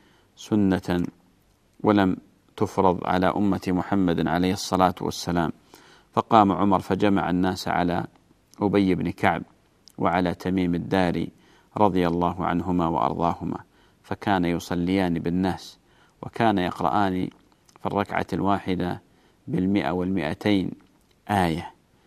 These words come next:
بالمئة والمئتين آية، يعني يطيلان القراءة والصلاة، يطيلان القراءة والصلاة، لأن هذه الصلاة هي صلاة قيام،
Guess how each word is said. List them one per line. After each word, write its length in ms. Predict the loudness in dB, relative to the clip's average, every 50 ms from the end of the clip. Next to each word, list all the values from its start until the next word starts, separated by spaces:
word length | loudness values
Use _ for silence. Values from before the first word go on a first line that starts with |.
| _ _ _ _ _ _ _ -4
بالمئة 360 | 0 2 2 4 4 2 2
والمئتين 680 | 0 -2 0 0 0 0 0 -2 -2 0 0 0 0 0
آية، 400 | 0 0 0 0 0 -2 -4 -4
يعني 200 | -4 -2 -2 -2
يطيلان 640 | -2 -2 0 0 2 4 4 4 4 4 4 2 0 -2 -6 -12 _ _ _ _ _ _ _ _ _ -8 -6
القراءة 840 | -6 -6 -6 -4 -2 2 4 6 6 6 4 0 -4 -4 -6 -6 -6 -8 -8
والصلاة، 580 | -8 -8 -8 -8 -6 -4 -2 0 2 2 0 0 -6 _ _ _ _ _
يطيلان 340 | -6 -2 0 2 2 2 2
القراءة 640 | 0 -2 -4 -4 -2 0 0 0 -2 -2 -4 -4 -4
والصلاة، 440 | -4 -4 -2 -2 -2 0 0 0
لأن 320 | 0 0 0 0 0 0 2
هذه 320 | 2 2 2 2 2 0
الصلاة 460 | -2 -4 -4 -2 0 2 2 2 0 -2 -8 -18 -20 _ -20 _ _ _ _ _ _ _
هي 280 | 0 2 2 2 0 -4 -6
صلاة 580 | -6 -2 0 2 2 2 0 -2 -4 -6 -6 -4 -2
قيام، 460 | 0 2 2 2 2 2 0 -2 -4